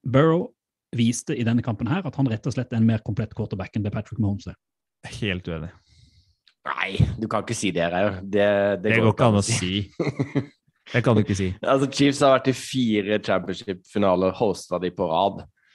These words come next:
Speaker 3: Altså, han er jo kanskje historiens beste quarterback. Han er
Speaker 2: Han kommer
Speaker 3: seksogtjue,
Speaker 2: til å
Speaker 3: liksom.
Speaker 2: bli
Speaker 1: Nå er
Speaker 3: Eller
Speaker 1: det
Speaker 3: noe sånt.
Speaker 1: fyr i
Speaker 3: Han er jo
Speaker 1: teltet!
Speaker 2: Goat.
Speaker 1: Nå er
Speaker 2: Nei,
Speaker 1: det
Speaker 2: men det er
Speaker 1: fyr i
Speaker 2: ikke noe
Speaker 1: teltet!
Speaker 3: Ja.
Speaker 2: fyr.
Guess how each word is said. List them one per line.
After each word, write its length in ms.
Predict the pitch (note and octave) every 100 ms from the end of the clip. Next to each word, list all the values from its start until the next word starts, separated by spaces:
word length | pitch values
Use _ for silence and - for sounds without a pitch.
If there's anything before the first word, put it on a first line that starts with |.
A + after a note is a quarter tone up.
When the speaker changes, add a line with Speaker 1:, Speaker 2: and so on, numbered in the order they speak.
| _ _ _ -
Speaker 3:
Altså, 220 | G#2 G#2
han 80 | G2+
er 140 | F#2+ F2+
jo 120 | F#2+ F#2+ F#2+ -
kanskje 600 | - G2 E2 - _ F2+
historiens 640 | G2 - F#2 E2 D#2+ F2
beste 320 | F#2+ F#2 - F2+ E2 E2 D#2+ E2 E2
quarterback. 380 | D2+ C#2+ E2+ F2
Han 60 | F#2+
er 80 | B2+
Speaker 2:
Han 80 | -
kommer 460 | C#3+ B2 F#2+ F2+
Speaker 3:
seksogtjue, 80 | F#2
Speaker 2:
til 140 | F2+ E2+
å 80 |
Speaker 3:
liksom. 320 | - - G2 G#2+
Speaker 2:
bli 140 | F#2 F#2 F#2+ F2+ F2 _
Speaker 1:
Nå 80 | G2+
er 140 | -
Speaker 3:
Eller 100 | A#2+
Speaker 1:
det 60 | A#2+
Speaker 3:
noe 80 | A2+
sånt. 180 | C#3+ E3
Speaker 1:
fyr 0 |
i 60 |
Speaker 3:
Han 80 | C3+
er 100 | G#3
jo 140 | B2
Speaker 1:
teltet! 260 | B2+ A#3 G#3+ F2
Speaker 2:
Goat. 180 | F2
Speaker 1:
Nå 60 | -
er 80 | -
Speaker 2:
Nei, 20 |
Speaker 1:
det 80 | F#3+
Speaker 2:
men 140 | G3+
det 80 | -
er 60 | -
Speaker 1:
fyr 0 |
i 80 | F#3
Speaker 2:
ikke 140 | F3
noe 80 | -
Speaker 1:
teltet! 240 | - A3+ C#3
Speaker 3:
Ja. 300 | C3+ G2 G#2+
Speaker 2:
fyr. 180 | A2